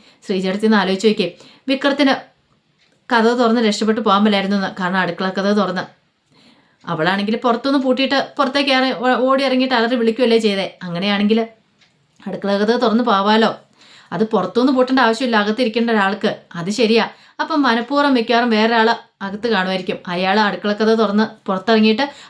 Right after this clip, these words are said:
ആ കഥ അങ്ങോട്ട് അടച്ചിട്ട് പുറത്തു വന്ന്. അതുകൊണ്ടാണ് ആ കഥ തുറന്ന് വിക്രത്തിന് പുറത്തിറങ്ങി പോകാൻ പറ്റാത്തതെന്ന് പറയാം. അത് ശരിയാ. അപ്പൊ അതിനുള്ള ചാൻസ് എല്ലാം ഉണ്ടെന്ന് പറയാം. ഇത് മനഃപൂർവ്വമാന്ന് പറയണ. അങ്ങനെ, ഏ, വേദയും ശ്രീജയും കൂടെ തെളിവുകളൊക്കെ കണ്ടെത്തുവാണ്. അപ്പൊ അതിന്റെ വിശേഷങ്ങളൊക്കെ കാണുന്നത്.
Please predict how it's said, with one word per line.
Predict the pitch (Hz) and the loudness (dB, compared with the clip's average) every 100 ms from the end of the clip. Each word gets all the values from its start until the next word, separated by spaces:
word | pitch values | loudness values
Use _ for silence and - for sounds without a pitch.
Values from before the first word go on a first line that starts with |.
| 311 | -4
ആ | 349 | -2
കഥ | 285 214 | 0 2
അങ്ങോട്ട് | 247 226 240 | 2 2 0
അടച്ചിട്ട് | 196 208 - 214 | -2 -4 -6 -4
പുറത്തു | 185 - | -4 -6
വന്ന്. | 190 175 - | -8 -10 -12
അതുകൊണ്ടാണ് | 165 170 208 208 | -8 -4 0 2
ആ | 208 | 2
കഥ | 214 202 196 | 2 0 0
തുറന്ന് | 208 196 214 | 0 0 0
വിക്രത്തിന് | 208 - 190 214 | -2 -4 -4 -2
പുറത്തിറങ്ങി | 208 180 202 202 | -2 -4 -4 -2
പോകാൻ | 208 196 190 | -2 -2 -2
പറ്റാത്തതെന്ന് | 190 185 180 190 | -2 -2 -4 -2
പറയാം. | 202 185 175 - _ _ | -2 -2 -6 -10 _ _
അത് | 170 170 | -8 -4
ശരിയാ. | 208 196 202 - _ 269 | -2 0 -2 -6 _ -4
അപ്പൊ | 277 | 0
അതിനുള്ള | 269 247 233 | 0 2 0
ചാൻസ് | 226 214 190 214 | 0 0 0 0
എല്ലാം | 214 180 202 | -2 0 0
ഉണ്ടെന്ന് | 202 190 208 | 0 0 0
പറയാം. | 196 185 - | 0 -2 -6
ഇത് | 156 | -10
മനഃപൂർവ്വമാന്ന് | 180 175 160 160 170 196 190 196 | -6 -6 -6 -6 -4 -2 0 0
പറയണ. | 180 190 175 - - - | -2 -2 -4 -10 -14 -2
അങ്ങനെ, | 262 262 233 - _ _ _ _ _ _ _ - | 0 2 0 -6 _ _ _ _ _ _ _ -10
ഏ, | 208 | -8
വേദയും | 196 185 175 175 202 - _ | -6 -4 -2 0 -2 -4 _
ശ്രീജയും | - 202 185 190 | -8 -4 -2 -2
കൂടെ | 190 196 202 | 0 -2 0
തെളിവുകളൊക്കെ | 185 165 180 196 190 214 | 0 0 -2 -2 -4 -4
കണ്ടെത്തുവാണ്. | 170 185 202 185 165 - - | -4 -2 -2 -2 -6 -16 -18
അപ്പൊ | 175 190 | -8 -4
അതിന്റെ | 185 170 | -2 -2
വിശേഷങ്ങളൊക്കെ | 196 185 165 - 190 196 | -6 -6 -6 -4 -4 0
കാണുന്നത്. | 208 185 180 | 0 0 -4